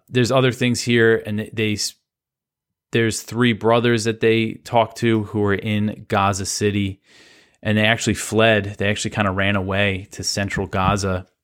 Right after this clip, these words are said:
uh, which is a little better. But while they were in Gaza City in the north, they were eating loaves of some kind of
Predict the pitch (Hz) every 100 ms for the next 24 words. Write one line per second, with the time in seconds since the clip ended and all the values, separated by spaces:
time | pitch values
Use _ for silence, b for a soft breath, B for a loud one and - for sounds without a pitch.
0 | - 101 98 101 101 92 98 107 92 110
1 | 110 95 104 101 104 110 110 104 101 123
2 | 120 113 104 110 104 98 - 131 120 104
3 | 101 95 101 127 117 101 - b b b
4 | b b 110 113 110 113 113 107 104 92
5 | 95 104 131 123 104 95 90 107 101 98
6 | 90 - 120 117 113 101 85